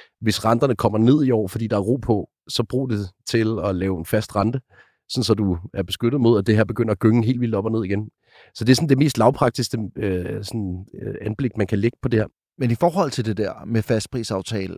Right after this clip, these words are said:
Speaker 2: hvis du siger, det både kommer til at gå op og ned,
Speaker 1: Ja.
Speaker 2: øh, er det noget, man skal gøre, den her fastprisaftale, hvis man ikke kan tåle udsvingene? Fordi er der ikke en risiko for, at man over tid kommer til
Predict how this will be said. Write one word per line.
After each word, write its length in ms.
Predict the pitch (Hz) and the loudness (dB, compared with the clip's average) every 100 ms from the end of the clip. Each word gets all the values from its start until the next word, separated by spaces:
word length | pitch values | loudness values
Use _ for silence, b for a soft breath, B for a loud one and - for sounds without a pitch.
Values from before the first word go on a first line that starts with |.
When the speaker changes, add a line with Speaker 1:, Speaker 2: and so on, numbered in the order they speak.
| - | -8
Speaker 2:
hvis 140 | 123 | -8
du 120 | - | -6
siger, 180 | 117 180 | -2 0
det 120 | 165 | 2
både 160 | 160 170 | 2 2
kommer 260 | 170 139 123 | 2 0 0
til 140 | 160 | -2
at 100 | 127 | 0
gå 80 | 127 | 0
op 240 | - 147 _ - - - | 4 2 _ -20 -18 -4
og 120 | 131 | 2
ned, 180 | 117 113 - - - 120 | 4 2 -2 -20 -8 0
Speaker 1:
Ja. 200 | 98 110 | 0 0
Speaker 2:
øh, 120 | - - | -6 -4
er 120 | 143 | -2
det 200 | 147 160 | 2 2
noget, 240 | 170 180 196 | 4 6 6
man 100 | 175 | 4
skal 180 | 151 | 0
gøre, 280 | - 123 147 | 2 4 6
den 100 | 156 | 4
her 80 | 143 | 2
fastprisaftale, 800 | - 139 - 120 110 101 113 107 | 2 -2 0 0 0 0 -2 -2
hvis 260 | 110 117 131 | -4 -4 0
man 120 | 135 | -2
ikke 120 | - | -2
kan 140 | 156 | -4
tåle 500 | - - 147 170 170 | -2 2 4 4 2
udsvingene? 580 | 175 180 156 151 123 107 B B B | 0 -2 0 -2 0 -2 B B B
Fordi 140 | - 139 | 2 4
er 100 | 151 | 6
der 80 | 175 | 4
ikke 180 | 165 | 4
en 80 | 165 | 2
risiko 540 | 160 190 180 147 131 - - | 2 0 -2 0 0 -4 -4
for, 220 | 143 143 | 0 2
at 80 | 135 | 0
man 160 | 127 | -2
over 160 | 113 117 | 0 -2
tid 320 | - - 180 - _ | -2 -2 -2 -4 _
kommer 220 | - 123 113 | -4 -2 -2
til 340 | - 156 | 0 0